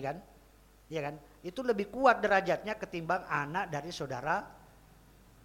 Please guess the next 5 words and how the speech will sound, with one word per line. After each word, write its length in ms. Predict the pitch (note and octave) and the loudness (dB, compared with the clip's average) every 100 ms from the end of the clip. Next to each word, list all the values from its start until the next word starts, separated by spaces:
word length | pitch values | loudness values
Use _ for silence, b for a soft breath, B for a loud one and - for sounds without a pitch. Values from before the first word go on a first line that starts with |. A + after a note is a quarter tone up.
| - | -20
saudara 480 | - E3 D3+ C3+ F3 | -10 -4 -2 0 0
sebapak. 960 | F#3 F3+ G#3 - - C#3+ E3 - F3+ - - - - - - - - - - - - - - - | 2 4 4 0 -2 0 4 8 8 6 -4 -18 -20 -20 -20 -20 -20 -20 -20 -20 -20 -20 -16 -10
Berarti 240 | B2 - | -8 -4
beda 240 | F3 D3+ C#3 | 0 2 2
ibu. 400 | E3 E3 E3 | 0 0 -2